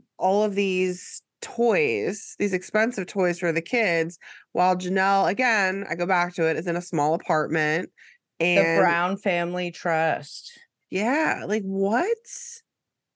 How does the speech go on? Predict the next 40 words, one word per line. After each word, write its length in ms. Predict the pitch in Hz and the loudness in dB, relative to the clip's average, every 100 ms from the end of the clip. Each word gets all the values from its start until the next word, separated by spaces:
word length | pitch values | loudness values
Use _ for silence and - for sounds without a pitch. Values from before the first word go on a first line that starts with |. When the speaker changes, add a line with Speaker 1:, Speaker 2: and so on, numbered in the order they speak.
| - | -4
Speaker 2:
That's 200 | 190 - | -4 0
where, 160 | 262 | 0
like, 200 | 247 226 226 | 2 2 2
all 160 | 196 208 | 2 2
the 100 | 202 | 2
money 260 | 196 233 | 0 2
had 200 | 233 170 - | 0 -2 -4
got 220 | - 180 - | -4 -2 0
funneled 380 | 269 285 139 | 0 0 -2
to. 100 | - - 196 208 _ _ _ _ _ _ - | -6 -10 -14 -18 _ _ _ _ _ _ -2
They 120 | 190 | 0
had, 300 | 226 202 190 | 0 -2 0
like, 140 | 208 208 | -2 0
set 240 | - 214 | 0 2
it 120 | 208 | 2
up 180 | 226 202 | 0 0
where 180 | 170 - | -2 0
everything 340 | - 185 196 208 | -2 0 0 2
goes 220 | 208 196 | 2 0
to 80 | 220 | 0
Cody, 360 | 254 254 208 - | 0 0 -2 -4
just 240 | 190 185 | -6 0
like 200 | 196 196 | 0 2
on 160 | 185 196 | 0 0
the, 140 | 185 | 0
in 120 | 196 | -2
the 60 | 190 | -2
Duggars, 520 | 190 233 196 160 147 | 0 0 0 -2 -4
like, 280 | - 160 - _ _ | -4 -4 -4 _ _
all 200 | 175 170 | 0 2
their 120 | 180 | 2
money 260 | 175 180 180 | 0 0 -2
went 160 | 180 180 | -2 -4
up 100 | - | -6
to 60 | |
Jim 200 | 190 226 | -2 -2
Bob. 260 | 214 123 147 - _ _ _ _ | 0 -2 -4 -12 _ _ _ _
Speaker 1:
Mm. 800 | 151 170 165 147 113 76 52 53 71 _ _ _ _ _ _ _ _ _ _ - | -4 -2 0 -2 -4 -8 -12 -16 -18 _ _ _ _ _ _ _ _ _ _ -10
Terrifying. 720 | - 139 - - 82 69 - _ _ _ _ - 151 | -4 -4 -4 -8 -6 -8 -10 _ _ _ _ -20 -14
Speaker 2:
Mm-hmm. 140 | - | -10